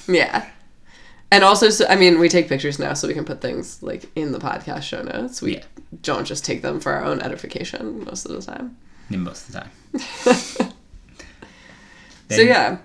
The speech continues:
Speaker 1: I, it was pretty exciting when we were done with it. It was, like, pretty thrilling.
Speaker 2: Yeah, it felt really good. 'Cause, uh, like Jordan had been saying, it was just one of those things that was, like, bothersome in those little ways, you know,
Speaker 1: <laughs>
Speaker 2: not really enough to do anything about. Like, "Oh, I have to bend down to get all the baking stuff," or, "Oh, I need to knock stuff over to get,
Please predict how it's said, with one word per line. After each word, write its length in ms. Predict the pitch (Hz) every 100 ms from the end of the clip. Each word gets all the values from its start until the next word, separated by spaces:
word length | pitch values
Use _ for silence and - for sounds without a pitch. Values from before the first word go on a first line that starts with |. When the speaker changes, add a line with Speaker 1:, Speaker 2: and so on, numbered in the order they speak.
| -
Speaker 1:
I, 160 | 208
it 60 | 202
was 120 | 247
pretty 240 | 320 381 311
exciting 540 | - 151 156 107 196
when 140 | 208 202
we 80 |
were 140 | 202 180
done 200 | 208 147
with 160 | 151
it. 240 | 262 320 -
It 120 | 180
was, 200 | 165 175
like, 260 | 175 156 151
pretty 300 | - 170 143
thrilling. 500 | - - - - 277 - -
Speaker 2:
Yeah, 220 | 110 85
it 100 | -
felt 200 | 127 127
really 180 | 117 101
good. 360 | 101 101 98 - _ _ _ _ _ _ -
'Cause, 160 | 110 - -
uh, 280 | 135 143 185
like 140 | 190
Jordan 180 | 165 147
had 80 | 139
been 80 |
saying, 300 | 131 139 107
it 80 | 101 104
was 120 | 107
just 160 | 120
one 100 | 120
of 60 | 113
those 180 | 101 95
things 460 | 110 104 101 95
that 240 | 98 92 85
was, 260 | 92 87
like, 160 | 95 90 - _ _ _ _ _ _ _ _
bothersome 680 | 127 143 160 185 180 208 202 - _
in 220 | - 113 107
those 240 | 104 95
little 240 | 110 127
ways, 500 | 143 151 165 180 175
you 260 | - 330 131
know, 280 | 120 123 127
Speaker 1:
<laughs> 40 |
Speaker 2:
not 300 | 160 156 139
really 240 | 139 131 120
enough 400 | 113 120 - -
to 80 |
do 180 | 90 101
anything 280 | 110 113 120
about. 300 | 120 123 113
Like, 120 | 107 160
"Oh, 80 |
I 120 | 139 120
have 140 | 113
to 80 | 98
bend 300 | 98 110 107
down 440 | 110 110 107 101
to 100 | 92
get 140 | 98 95
all 180 | 98
the 80 | 95
baking 520 | 90 107 104 92 85
stuff," 360 | - - 62 -
or, 80 | 101
"Oh, 40 |
I 400 | 113 107 95 95
need 300 | 95 95 92
to 80 | -
knock 300 | 92 92 95
stuff 240 | - 95 101
over 280 | 101 92 87
to 120 | 175
get, 320 | 190 185